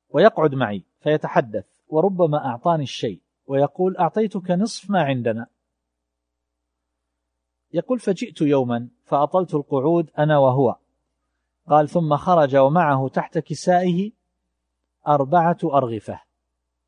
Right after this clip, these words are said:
خبز، فقال: 'هذا نصف ما عندنا.'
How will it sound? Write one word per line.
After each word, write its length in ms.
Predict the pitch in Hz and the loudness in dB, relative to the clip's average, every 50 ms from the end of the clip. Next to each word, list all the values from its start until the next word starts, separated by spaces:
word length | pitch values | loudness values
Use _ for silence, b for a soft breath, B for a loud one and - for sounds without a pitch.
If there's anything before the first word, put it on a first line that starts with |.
| _ _ _ _ _ _ _ _ _ _ | _ _ _ _ _ _ _ _ _ _
خبز، 380 | - 185 147 110 95 _ _ _ _ _ _ _ _ _ _ _ _ _ _ _ _ _ _ _ _ _ _ _ _ _ _ _ _ _ _ | -10 -10 -10 -10 -14 _ _ _ _ _ _ _ _ _ _ _ _ _ _ _ _ _ _ _ _ _ _ _ _ _ _ _ _ _ _
فقال: 440 | - - 143 - - 170 170 160 160 | -2 -2 -2 0 4 4 4 4 4
'هذا 360 | 147 147 170 165 147 143 131 | 2 2 2 0 2 2 -2
نصف 340 | 131 165 160 - - - 165 | -2 -2 -8 -10 -12 -6 -6
ما 200 | 160 156 151 147 | -4 -2 -2 -4
عندنا.' 440 | 123 117 101 92 92 90 87 - | -4 -6 -8 -8 -10 -12 -18 -20